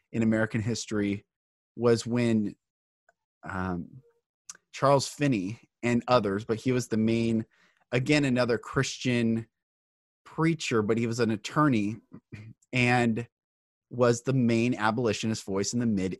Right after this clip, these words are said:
eighteen hundreds to late eighteen hundreds. And he corresponded with Abraham Lincoln, all of Abraham Lincoln's presidency, and encouraged Lincoln to keep going, to keep going, to keep going. And that's where we have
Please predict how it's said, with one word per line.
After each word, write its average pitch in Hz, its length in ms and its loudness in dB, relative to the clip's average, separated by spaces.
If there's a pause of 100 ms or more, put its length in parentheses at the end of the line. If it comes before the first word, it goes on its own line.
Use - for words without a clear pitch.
eighteen 165 380 0
hundreds 98 520 -4
to - 140 -8
late 151 260 0
eighteen 113 280 -2
hundreds. 104 280 -2
And 120 160 -6
he 170 220 -6
corresponded 127 640 -2
with 110 160 0
Abraham 113 460 -2
Lincoln, 113 500 -2
all 110 240 2
of 123 120 0
Abraham 110 440 -2
Lincoln's 110 320 -4
presidency, 104 720 -4 (380)
and 120 160 -2
encouraged 123 640 2
Lincoln 113 320 -2
to 101 80 -2
keep - 340 -6
going, 117 380 2
to 98 60 -2
keep - 260 -8
going, 107 220 -4
to 95 80 -6
keep 95 160 -10
going. 107 260 -4 (680)
And 131 340 0 (280)
that's 131 320 4
where 123 160 2
we 117 100 -2
have 107 420 2